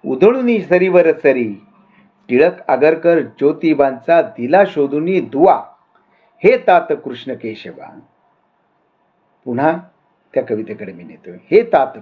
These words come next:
कृष्ण केशवा. का नेतोय? माझा नेमका संबंध इथंच आहे.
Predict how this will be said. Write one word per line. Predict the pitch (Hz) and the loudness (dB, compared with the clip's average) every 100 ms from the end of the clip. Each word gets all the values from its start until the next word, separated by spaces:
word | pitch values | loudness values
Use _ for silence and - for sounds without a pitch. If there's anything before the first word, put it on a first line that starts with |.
| - | -20
कृष्ण | - - | -20 -20
केशवा. | - 76 76 - _ _ | -20 -18 -18 -20 _ _
का | 185 202 170 | 2 2 0
नेतोय? | 156 156 151 - _ _ _ _ _ _ _ _ - | -8 -8 -10 -12 _ _ _ _ _ _ _ _ -8
माझा | 135 139 160 | 0 2 2
नेमका | 147 135 135 151 143 | 2 -2 -2 -2 -2
संबंध | - 127 123 123 127 | -4 -4 -2 -2 -4
इथंच | 117 101 98 - | -6 -10 -20 -20
आहे. | - - 95 | -20 -20 -20